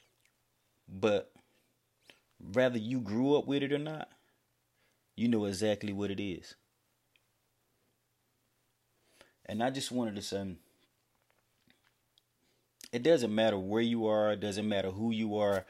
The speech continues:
doesn't matter what you're doing, what setting you are in, it's okay to show love.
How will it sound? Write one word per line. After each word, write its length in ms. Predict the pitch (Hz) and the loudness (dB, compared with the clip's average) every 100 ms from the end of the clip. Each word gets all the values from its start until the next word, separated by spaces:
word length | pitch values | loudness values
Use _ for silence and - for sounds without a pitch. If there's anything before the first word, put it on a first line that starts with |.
| - - - | -14 -20 4
doesn't 260 | 113 101 | 4 4
matter 220 | 104 98 95 | 0 0 2
what 320 | 107 110 - | 0 0 -2
you're 160 | 110 | -4
doing, 540 | 104 101 104 104 98 98 | -2 -2 -2 -4 -4 -2
what 180 | 110 - | 0 2
setting 460 | - 117 110 107 | 2 2 2 0
you 160 | 107 101 | -2 -2
are 60 | 101 | -2
in, 400 | 110 107 101 95 _ _ _ _ | -2 -2 -4 -10 _ _ _ _
it's 220 | 139 - | -2 2
okay 280 | 113 - 107 | 0 0 -2
to 60 | 95 | -2
show 180 | - 90 | -2 -4
love. 360 | 87 76 62 | -4 -8 -10